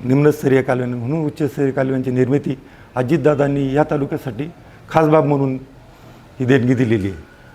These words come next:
त्यानंतर हे सगळं पिचड साहेबांच्या काळात झालं. पिचड साहेब या तालुक्याचे लोकप्रतिनिधी असताना त्यांनी त्यांच्या माध्यमातून अजितदादांकडून ही सगळी कामं करून घेतली. त्यानंतर दोन हजार एकोणावीसला साहेबांनी सत्तांतर केल्यानंतर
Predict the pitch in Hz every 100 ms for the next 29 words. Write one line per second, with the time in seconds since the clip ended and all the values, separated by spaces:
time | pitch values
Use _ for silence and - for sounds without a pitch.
0 | - 156 170 185 - 185 190 - - -
1 | - - - - - - 151 175 175 196
2 | 190 208 190 170 165 156 151 151 143 127
3 | 127 117 147 127 165 - 151 170 - -
4 | - - - - 156 160 156 156 156 160
5 | 147 151 160 135 156 151 147 139 - 160
6 | 180 - 151 156 156 151 160 170 170 139
7 | 143 127 156 139 131 147 143 147 135 160
8 | 165 165 180 175 139 127 123 123 120 -
9 | - - - - - - 151 170 165 185
10 | 151 156 202 190 185 180 180 175 170 185
11 | 180 - 156 156 160 156 147 - 180 196
12 | 180 175 160 156 139 139